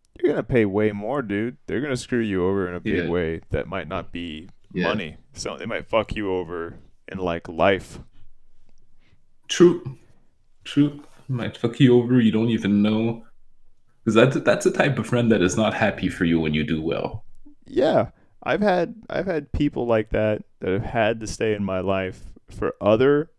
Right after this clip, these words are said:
Speaker 2: Hmm.
Speaker 1: people's sake.
Speaker 2: Yeah,
Speaker 1: And
Speaker 2: yeah.
Speaker 1: it always gets, it snowballs. They, these little things
Speaker 2: Hmm.
Speaker 1: get bigger and bigger until eventually you, you end up, like, in a really shitty situation, like,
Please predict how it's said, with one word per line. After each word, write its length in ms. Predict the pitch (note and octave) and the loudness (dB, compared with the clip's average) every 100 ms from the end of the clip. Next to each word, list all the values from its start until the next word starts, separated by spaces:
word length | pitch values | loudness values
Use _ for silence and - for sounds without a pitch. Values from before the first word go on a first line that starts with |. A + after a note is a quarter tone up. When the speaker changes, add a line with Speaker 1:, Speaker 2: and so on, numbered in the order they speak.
| _ | _
Speaker 2:
Hmm. 60 | C3 | 0
Speaker 1:
people's 320 | A2+ D#3+ E3 | 2 0 -4
sake. 480 | - - D#3 D#3 - - _ _ _ _ _ _ _ _ _ _ _ - | -2 0 0 0 -6 -12 _ _ _ _ _ _ _ _ _ _ _ -4
Speaker 2:
Yeah, 100 | F#2+ | 0
Speaker 1:
And 400 | G2+ F#2 G2 F#2+ | 2 2 0 -4
Speaker 2:
yeah. 360 | - _ G#2+ | -10 _ -4
Speaker 1:
it 80 | G2+ - | -4 -6
always 680 | - A#2 A#2+ A#2+ A2+ G#2 F#2+ | 0 4 6 6 4 2 -6
gets, 420 | - F#2 - - - - | -4 -4 -4 -18 -10 0
it 180 | A2 F2 | 0 0
snowballs. 800 | - A2+ A#2+ C3+ C#2 B1 - - | -2 2 4 4 2 0 -8 -4
They, 160 | G#2+ G#2+ | 4 4
these 360 | F#2+ A2+ A2+ - | 2 -6 -8 -12
little 300 | - A#2 A2+ | -2 0 0
things 400 | A2+ G#2 G#2 B2+ | -2 -2 -2 -2
Speaker 2:
Hmm. 80 | A#2+ | -2
Speaker 1:
get 300 | G2+ - - | -2 -2 -2
bigger 260 | G#2 G#2 G2 | 0 2 -2
and 160 | F2 | -4
bigger 320 | E2 F#2 F2 | -2 0 0
until 340 | E2+ F#2 G#2 G2 | -4 -6 -4 -4
eventually 680 | E2+ D2+ - B2 C3 C#3+ D3 - - - _ _ - | -2 -6 -6 -4 -2 -4 -8 -18 -20 -20 _ _ -8
you, 140 | G2+ | -6
you 320 | G#2 D#2 F#2+ | -4 -2 0
end 160 | G#2 G2+ | 2 2
up, 220 | G2+ - - | 2 0 -6
like, 260 | D#2+ E2 - | -2 -2 -4
in 120 | D2 | -10
a 80 | F2 | -10
really 340 | D#2+ F#2+ G2+ | -6 -2 -2
shitty 300 | G2+ - A#2+ | -2 -2 -2
situation, 840 | A#2 B2 - A2 A2+ G#2+ - F#2 F#2 _ _ - | -2 -4 -2 2 2 0 -4 -10 -10 _ _ -14
like, 320 | - E2 E2+ | -8 -6 -4